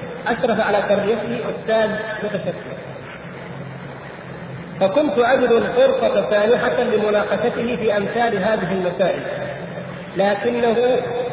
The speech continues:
طرد من عمله، ولعلهم طردوه لظنه، لظنهم أنه يهدم لي أساس إيماني. يعني جده وجدته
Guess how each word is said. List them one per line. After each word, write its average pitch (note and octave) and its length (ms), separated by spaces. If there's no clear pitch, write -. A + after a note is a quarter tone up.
طرد A#3 300
من G3+ 260
عمله، E3+ 280
ولعلهم G#3 540
طردوه G3 460
لظنه، G#3+ 520
لظنهم G3+ 600
أنه G#3 420
يهدم F#3 420
لي F#3 480
أساس F3+ 400
إيماني. D#3+ 420
يعني F#3 200
جده F#3+ 400
وجدته F#3+ 380